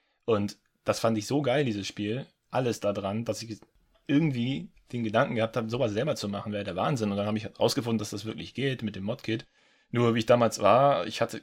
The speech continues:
keine Ahnung. Ich hab wirklich Skripte Copy-Paste und, äh, Fehlermeldungen nicht verstanden und immer nur Rage-Quit und in das World of Players Forum nur <laughs> entsprechend, "Ihr funktioniert nicht, brauch Hilfe", reingeschrieben.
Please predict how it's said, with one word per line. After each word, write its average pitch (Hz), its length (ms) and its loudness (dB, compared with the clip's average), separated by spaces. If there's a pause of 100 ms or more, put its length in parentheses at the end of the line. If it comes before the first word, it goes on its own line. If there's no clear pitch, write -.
(120)
keine 120 340 2
Ahnung. 104 300 2
Ich - 120 -6
hab 110 80 -6
wirklich 113 320 -6
Skripte - 420 -6
Copy-Paste 113 720 -6
und, 117 360 -6
äh, 110 300 -4
Fehlermeldungen 123 640 -2
nicht 123 160 -2
verstanden 131 600 -2
und 117 220 -2
immer 117 160 -2
nur 110 220 -2
Rage-Quit 117 440 -4
und 113 240 -6
in - 320 -8
das 107 260 -6
World 123 160 -2
of 110 100 -8
Players 123 300 -4
Forum 123 380 -4
nur 127 520 -2
<laughs> - 640 -10
entsprechend, 135 600 -4
"Ihr 165 160 0
funktioniert 143 600 -2
nicht, 143 200 -4
brauch 127 220 0
Hilfe", 135 300 -4
reingeschrieben. 127 580 -4